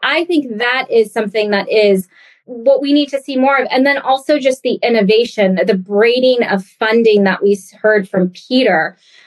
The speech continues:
about how he is trying to think outside of the box and really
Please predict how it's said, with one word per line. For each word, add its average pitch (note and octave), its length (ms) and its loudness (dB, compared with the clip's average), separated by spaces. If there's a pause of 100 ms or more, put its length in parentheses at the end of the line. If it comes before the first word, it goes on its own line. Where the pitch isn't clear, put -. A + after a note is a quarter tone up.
(100)
about A3+ 340 -2
how B3 300 -2
he C4+ 240 -2
is A#3 160 0
trying A#3 280 -4
to G#3 140 -4
think A#3+ 300 -4
outside A3+ 580 -2
of F#3+ 180 -2
the F#3+ 100 0
box G3+ 840 -6 (500)
and B3 440 -2
really D#4 320 0